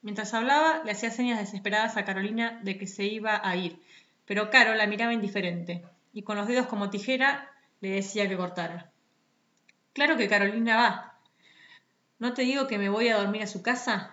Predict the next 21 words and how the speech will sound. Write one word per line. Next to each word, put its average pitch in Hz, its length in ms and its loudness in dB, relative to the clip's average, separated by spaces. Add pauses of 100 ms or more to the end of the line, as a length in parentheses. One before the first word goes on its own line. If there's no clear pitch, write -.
(140)
Bueno, 185 280 -2 (380)
¿me 202 120 -6
llamás 226 260 -4
mañana? 240 680 2 (140)
¿A 220 140 -6
qué 254 160 2
hora?» 175 380 -2 (500)
«No, 254 240 4
a 285 60 4
esa 320 200 2
hora 302 160 2
tengo 262 160 -2
gimnasia. 190 800 -6
¿No 226 80 -12
te 247 80 -2
acordás? 226 500 -2 (320)
Llamame 254 320 2
a 320 40 4
las 277 140 0
cinco». 175 600 -4 (140)
«No, 202 360 -4